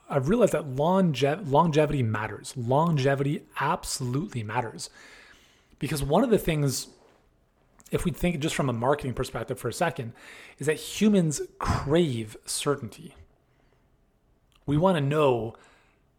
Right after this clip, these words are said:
our T V show is gonna sh-, is gonna be on air at eight A M or eight P M on Thursday nights, week after week, right? At least back in the cable days. We crave certainty. And if you're someone who shows up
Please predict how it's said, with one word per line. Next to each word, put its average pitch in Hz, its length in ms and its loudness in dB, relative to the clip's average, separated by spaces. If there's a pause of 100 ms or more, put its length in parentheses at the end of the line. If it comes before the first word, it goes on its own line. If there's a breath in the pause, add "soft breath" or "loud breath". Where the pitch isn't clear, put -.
(440)
our 117 140 -6
T - 260 -6
V 151 180 -4
show 131 280 2
is 120 100 -4
gonna 120 220 -4
sh-, - 200 -8 (120)
is 156 180 -8
gonna 139 160 0
be 131 160 0
on 127 160 2
air 117 380 -2 (420 soft breath)
at 113 220 -12 (180)
eight 156 180 4
A 135 200 6
M 123 260 2
or 131 140 0
eight 131 180 2
P - 180 0
M 123 120 2
on 113 100 -2
Thursday 117 340 0
nights, - 400 -14 (300)
week 139 300 6
after 139 260 0
week, 123 320 -6
right? 131 260 -6 (120)
At 120 120 -4
least 127 140 -8
back 120 200 -2
in - 80 -16
the 120 60 -4
cable 120 300 -4
days. - 300 -12 (1160 loud breath)
We 175 260 -4
crave 196 420 2
certainty. 190 600 0 (560 soft breath)
And 147 380 0 (320)
if 165 220 -4
you're 208 120 4
someone 190 420 4
who 147 140 -2
shows 156 360 4
up 135 280 4